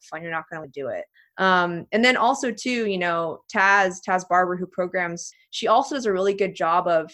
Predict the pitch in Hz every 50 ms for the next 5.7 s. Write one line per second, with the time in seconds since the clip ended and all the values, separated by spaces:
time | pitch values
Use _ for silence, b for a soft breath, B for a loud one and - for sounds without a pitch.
0 | - - 214 220 214 233 294 - 359 320 311 311 311 254 - - - - - -
1 | _ 190 190 196 220 220 208 208 - - 196 202 214 214 247 - 214 196 196 196
2 | 190 196 180 165 170 175 170 202 180 180 170 175 - - - - - _ _ _
3 | - 175 185 180 175 175 165 165 160 160 151 - 175 180 196 208 226 226 233 -
4 | _ _ - - - 202 196 190 185 - - 190 - 214 254 247 262 208 185 -
5 | 196 196 208 208 208 - 202 165 - 180 180 175 -